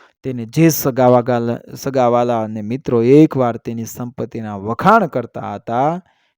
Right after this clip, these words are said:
તે હવે તેનાથી શરમાવા લાગ્યા. આ દરમિયાન રીમાની બીજી દીકરીના લગ્ન થવાના હતા,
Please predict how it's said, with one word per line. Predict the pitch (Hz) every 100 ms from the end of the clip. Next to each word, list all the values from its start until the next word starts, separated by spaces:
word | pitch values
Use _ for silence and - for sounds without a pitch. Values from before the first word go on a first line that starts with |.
| _ -
તે | 120
હવે | 104 110 127 147 196 _ _ _
તેનાથી | 123 120 110 107
શરમાવા | 104 - 123 160 180 135 110
લાગ્યા. | 110 113 143 123 _ _ _ _ _ _ _ -
આ | 180
દરમિયાન | 175 165 160 151
રીમાની | 143 151 147 143
બીજી | 120 127 131
દીકરીના | 123 127 117 123 110
લગ્ન | 104 104 117 156
થવાના | 160 170 170 170 165
હતા, | 170